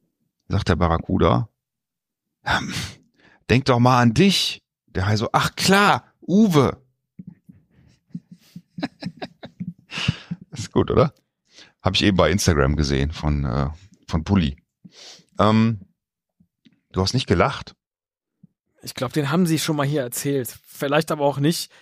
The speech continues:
Speaker 1: Nee,
Speaker 2: Welcher
Speaker 1: glaub ich
Speaker 2: Teil
Speaker 1: nicht.
Speaker 2: vom Hai ist das denn?
Speaker 1: Äh, irgendwas vom Hai. Ist Fleisch vom Islandhai oder Grönlandhai. Das, der ist nämlich
Speaker 2: Aha.
Speaker 1: giftig, wenn man den nicht fermentiert. Deswegen graben die den halt, äh, erstmal in der Erde ein, äh,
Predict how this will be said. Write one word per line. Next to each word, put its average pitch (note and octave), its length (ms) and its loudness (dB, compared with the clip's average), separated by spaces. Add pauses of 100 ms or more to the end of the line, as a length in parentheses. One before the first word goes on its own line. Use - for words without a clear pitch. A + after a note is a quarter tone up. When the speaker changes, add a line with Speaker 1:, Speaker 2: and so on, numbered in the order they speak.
(100)
Speaker 1:
Nee, F#2 220 6
Speaker 2:
Welcher - 220 6
Speaker 1:
glaub C#2 100 0
ich D3+ 60 -2
Speaker 2:
Teil D#3+ 120 6
Speaker 1:
nicht. F#3+ 80 2
Speaker 2:
vom D3+ 280 0
Hai E3 140 4
ist F3+ 300 0
das G3 160 0
denn? A2+ 280 -6 (280)
Speaker 1:
Äh, - 120 -8 (280)
irgendwas C3 480 4
vom D#2 220 0
Hai. C2+ 180 2
Ist F#2 140 -2
Fleisch A#2+ 360 0
vom A2 320 2
Islandhai F2+ 580 0
oder F2 120 2
Grönlandhai. F#2+ 720 2
Das, A2 140 0
der D2+ 120 0
ist A2 140 -2
nämlich A2 200 2
Speaker 2:
Aha. D3 80 0
Speaker 1:
giftig, C#3+ 400 2
wenn G#2+ 80 4
man G#2 80 4
den G2 140 4
nicht A#2+ 200 -2
fermentiert. A2+ 640 -2 (440)
Deswegen A2+ 380 4
graben A2 340 2
die G#2+ 80 2
den G2+ 260 4
halt, F#2 280 2
äh, F2+ 320 -2
erstmal - 280 -2
in F2+ 60 0
der E2+ 120 2
Erde E2+ 300 2
ein, D2+ 400 -6
äh, D#2+ 260 -8